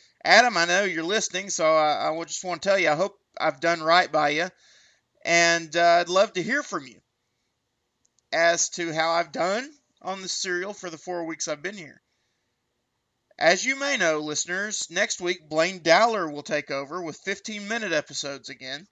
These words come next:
I hope you've enjoyed me as much as I've enjoyed doing this.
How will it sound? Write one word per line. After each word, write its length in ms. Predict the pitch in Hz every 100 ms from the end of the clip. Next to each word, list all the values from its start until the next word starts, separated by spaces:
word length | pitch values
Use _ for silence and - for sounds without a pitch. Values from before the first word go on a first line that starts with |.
| _ _ _ _ -
I 140 | 151
hope 320 | 214 226 226
you've 160 | 202 170
enjoyed 380 | 160 160 165 156
me 200 | 160 165
as 160 | 165
much 220 | 156 156 156
as 160 | 143
I've 400 | 156 - 160 156
enjoyed 500 | 151 143 160 156 135
doing 360 | 185 208 185 139
this. 440 | 139 139 196 -